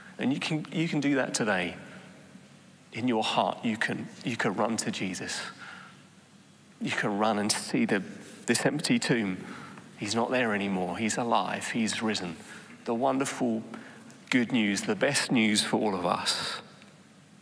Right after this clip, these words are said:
But dawn has already, has already broken on our new world. The, the, the light at the end of the tunnel,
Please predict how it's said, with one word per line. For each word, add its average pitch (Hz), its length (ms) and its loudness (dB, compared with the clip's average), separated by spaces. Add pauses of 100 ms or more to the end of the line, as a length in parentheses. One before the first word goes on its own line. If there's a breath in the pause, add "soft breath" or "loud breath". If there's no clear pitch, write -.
(420)
But 107 260 2 (1300 loud breath)
dawn 120 320 2
has 107 160 0
already, 107 440 2 (480)
has 107 160 -2
already 117 200 2
broken 104 440 0
on 95 160 0
our 95 200 4
new 98 200 2
world. - 500 0 (1200)
The, 120 260 -2
the, 113 220 -2 (220)
the 127 80 2
light 131 380 4
at 117 120 -2
the 127 120 0
end 117 180 2
of 101 140 -2
the 110 80 -2
tunnel, 98 420 -2